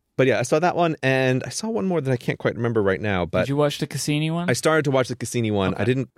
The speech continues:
Speaker 1: I didn't quite make it all the way through. I started to watch the Cassini one, but the, the, so there's one about the restaurant. Here's, here's the thing.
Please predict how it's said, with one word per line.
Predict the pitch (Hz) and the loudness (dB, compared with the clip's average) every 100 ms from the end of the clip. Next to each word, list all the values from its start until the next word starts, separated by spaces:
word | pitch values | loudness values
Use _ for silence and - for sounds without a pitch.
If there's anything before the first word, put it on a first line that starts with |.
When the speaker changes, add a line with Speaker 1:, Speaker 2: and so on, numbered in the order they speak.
| - | -2
Speaker 1:
I | 127 | 0
didn't | 175 - - | 0 -4 -16
quite | - 123 127 - _ _ _ _ 123 - 113 | -6 0 0 -2 _ _ _ _ -20 -16 -6
make | 113 113 - | -2 -2 2
it | 110 - _ _ _ _ | 0 0 _ _ _ _
all | 104 101 | 0 2
the | 101 | 2
way | 95 95 | 0 -2
through. | 101 85 | -2 -2
I | 85 | 0
started | 120 113 | 0 0
to | 113 | 0
watch | 101 | -4
the | - | -6
Cassini | - 98 90 | -10 -8 -6
one, | 80 78 | -6 -6
but | 82 78 _ - - - - _ _ _ _ - | -6 -6 _ -20 -20 -20 -20 _ _ _ _ 0
the, | 151 160 | 0 4
the, | 160 - | 2 2
so | - 156 156 - | 4 4 4 0
there's | 151 147 | 0 2
one | 214 | 4
about | 220 165 139 - _ _ _ | 4 4 2 -2 _ _ _
the | 120 | -2
restaurant. | 123 147 - 101 80 69 _ _ _ - _ _ _ _ _ _ - - _ _ _ _ | 2 2 0 0 -2 -6 _ _ _ -20 _ _ _ _ _ _ -20 -20 _ _ _ _
Here's, | 143 165 - | 2 2 2
here's | 170 175 | 2 2
the | 143 | 2
thing. | 131 92 | -2 -2